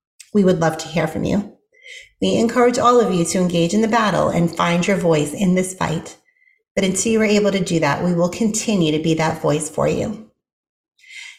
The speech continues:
Joining me today is Doctor John Witcher. He has been in practice for twenty-five years as a family practice and rural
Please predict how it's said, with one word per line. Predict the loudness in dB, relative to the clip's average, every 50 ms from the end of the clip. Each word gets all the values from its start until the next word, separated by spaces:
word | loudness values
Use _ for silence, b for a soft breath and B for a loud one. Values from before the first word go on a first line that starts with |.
| B B
Joining | 0 2 4 4 6 6
me | 4 2
today | 2 2 2 4 4 4 4 4 4 4
is | 2 2
Doctor | 2 0 0 0 0 -2 -2 -4
John | -2 0 0 0 2 2 2 0 0 0
Witcher. | -2 -2 -2 -2 -2 -2 -2 -2 -4 -6 -10 -18 _ _ B B B B B B B B B _
He | 2 2
has | 2 2 2
been | 2 2 2
in | 2 2
practice | 2 0 0 0 0 0 0 0 0 0
for | -2 -4
twenty-five | -4 -4 -4 -2 0 2 2 2 0 0 0 0 0 0 0
years | 2 2 2 2 2 0 -2
as | -4 -2 -2 -2
a | -2
family | -4 -4 -2 0 0 2 2 0
practice | 0 -2 -2 -4 -4 -4 -2 -2 -4 -2 -2 0
and | 0 0 0
rural | 2 2 4 4 4 2